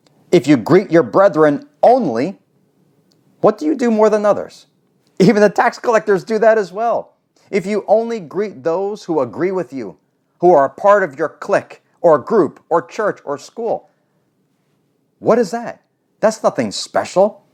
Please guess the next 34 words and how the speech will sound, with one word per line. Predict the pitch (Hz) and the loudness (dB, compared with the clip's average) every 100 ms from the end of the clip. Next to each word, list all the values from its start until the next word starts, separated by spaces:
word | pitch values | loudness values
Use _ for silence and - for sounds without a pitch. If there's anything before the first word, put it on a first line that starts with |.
| _ | _
That's | 208 226 - - - _ | -4 -4 -6 -12 -16 _
human | - 240 208 117 117 | -4 0 2 0 -2
nature. | 214 226 101 82 _ _ _ _ - | -6 -6 -10 -12 _ _ _ _ -2
That's | 220 - - _ | -2 -4 -20 _
not | - 185 | -4 -2
the | 143 | -4
child | - 131 113 98 | -2 0 0 -2
of | 85 | -4
God. | 156 190 90 - _ _ _ _ _ _ _ _ _ _ _ _ _ _ _ _ - | 0 0 -2 -8 _ _ _ _ _ _ _ _ _ _ _ _ _ _ _ _ 0
My | 131 | 0
father | - 156 147 | 2 2 2
was | 131 | -2
just | 127 - | -4 0
sharing | 139 135 113 | 2 2 0
a | |
story | - - 139 117 | -4 0 2 2
with | 107 - | -4 -8
me. | 98 92 - _ _ _ _ _ _ _ _ | -10 -12 -16 _ _ _ _ _ _ _ _
He | 113 | 0
recalled | 113 113 139 147 | 0 2 2 2
when | 120 117 | 0 -8
he | |
was | 131 107 | -8 -8
a, | 98 92 80 _ _ _ _ _ | -8 -10 -14 _ _ _ _ _
a | 117 | -2
young | 135 127 - | 0 -2 -4
teenager, | 127 127 101 90 85 _ _ _ _ _ _ _ _ _ | -8 -6 -8 -14 -18 _ _ _ _ _ _ _ _ _
maybe | 107 113 | -2 -2
thirteen | 110 120 101 117 110 107 92 | 0 -2 -2 -4 -4 -6 -6
years | 104 101 | -4 0
old | 110 110 | 0 0
or | 95 | -4
so, | - 95 101 | -6 -4 -2
and | 87 | -4